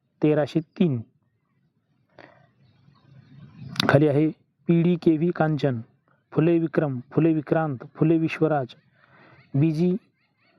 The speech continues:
वीस हजार दोनशे अकरा, बीडीएन जीके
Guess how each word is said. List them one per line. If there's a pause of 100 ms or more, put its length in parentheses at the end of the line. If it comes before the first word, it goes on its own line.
(240)
वीस
हजार
दोनशे
अकरा, (1500)
बीडीएन
जीके